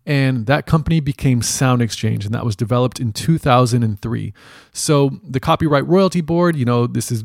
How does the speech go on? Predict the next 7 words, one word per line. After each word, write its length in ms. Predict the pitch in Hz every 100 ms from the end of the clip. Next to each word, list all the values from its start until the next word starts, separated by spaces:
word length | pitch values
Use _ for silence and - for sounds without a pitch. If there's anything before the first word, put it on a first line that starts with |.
| -
Library 380 | 131 135 131 117
of 80 | 104
Congress, 460 | 180 170 160 151
they 100 | 123
basically 460 | 123 131 - 123 120
said, 260 | - 117
"Hey, 400 | 110 165 160 151